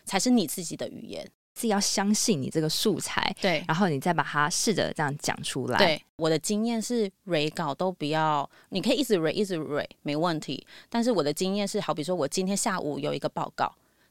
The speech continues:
Speaker 1: 通常，比如说今天是礼拜五，我下午有个报告，
Speaker 2: 嗯。
Speaker 1: 但我早上我就不会蕊稿。
Speaker 2: 哦，为什么？
Speaker 1: 因为你一直蕊稿，只会让你的头脑越来越多的资讯。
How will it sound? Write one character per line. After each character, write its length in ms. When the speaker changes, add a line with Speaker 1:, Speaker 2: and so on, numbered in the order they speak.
Speaker 1:
通 260
常， 420
比 100
如 20
说 80
今 140
天 80
是 100
礼 80
拜 200
五， 180
我 80
下 160
午 100
有 80
个 80
报 200
告， 240
Speaker 2:
嗯。 180
Speaker 1:
但 120
我 100
早 140
上 160
我 80
就 100
不 120
会 80
蕊 260
稿。 120
Speaker 2:
哦， 80
为 140
什 120
么？ 80
Speaker 1:
因 140
为 100
你 160
一 80
直 140
蕊 240
稿， 340
只 100
会 180
让 200
你 60
的 100
头 220
脑 160
越 180
来 160
越 140
多 120
的 120
资 240
讯。 260